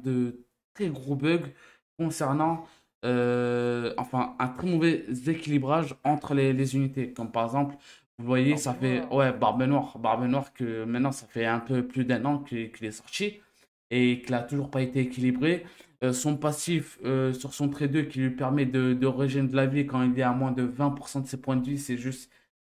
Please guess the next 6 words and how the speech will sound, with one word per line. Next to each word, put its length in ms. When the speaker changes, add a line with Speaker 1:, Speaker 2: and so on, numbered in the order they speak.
Speaker 1:
cheaté. 500
Euh, 400
il 100
rivalise 800
avec 640
tout 200